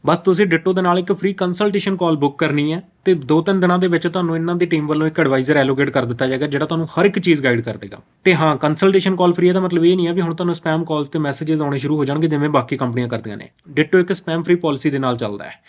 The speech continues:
ਤੇ ਜੇਕਰ ਤੁਸੀਂ ਇਹਨਾਂ ਦੀ Google ਰੇਟਿੰਗ ਦੇਖੋਗੇ, ਉਹ ਵੀ four point nine out of five। ਤੇ ਕੋਈ ਦੋ ਚਾਰ ਰਿਵਿਊਜ਼ ਦੀ ਰੇਟਿੰਗ ਨਹੀਂ ਹੈ, ਨੌ ਹਜ਼ਾਰ ਤੋਂ ਵੱਧ ਰਿਵਿਊਜ਼ ਨੇ। ਹੁਣ Ditto ਦੀ ਇੱਕ ਖਾਸ ਗੱਲ ਹੋਰ ਵੀ ਹੈ,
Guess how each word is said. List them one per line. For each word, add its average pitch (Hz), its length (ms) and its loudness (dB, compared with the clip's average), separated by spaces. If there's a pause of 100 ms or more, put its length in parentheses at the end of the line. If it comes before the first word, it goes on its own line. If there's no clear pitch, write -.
(340)
ਤੇ 175 80 0
ਜੇਕਰ 147 280 2
ਤੁਸੀਂ 175 260 0
ਇਹਨਾਂ 180 120 0
ਦੀ 175 200 2
Google 135 220 2
ਰੇਟਿੰਗ 170 280 2
ਦੇਖੋਗੇ, 165 380 0
ਉਹ 156 160 -4
ਵੀ 175 100 0
four 147 200 -4
point 151 280 -4
nine 131 160 -2 (120)
out 127 160 -4
of - 40 -12 (100)
five। 101 160 -8 (260)
ਤੇ 165 100 4
ਕੋਈ 180 140 2
ਦੋ 127 220 0
ਚਾਰ 156 240 0
ਰਿਵਿਊਜ਼ 160 380 2
ਦੀ 170 120 6
ਰੇਟਿੰਗ 156 260 0
ਨਹੀਂ 135 140 -2
ਹੈ, 175 160 -10
ਨੌ 139 260 -4
ਹਜ਼ਾਰ 139 220 -2
ਤੋਂ 160 160 -4
ਵੱਧ 135 240 0
ਰਿਵਿਊਜ਼ 127 420 0
ਨੇ। 107 200 -12 (220)
ਹੁਣ 190 80 -6
Ditto 175 300 2
ਦੀ 196 100 2
ਇੱਕ 196 180 -4
ਖਾਸ 147 260 -4
ਗੱਲ 175 120 4
ਹੋਰ 131 240 2
ਵੀ 143 140 0
ਹੈ, - 120 -10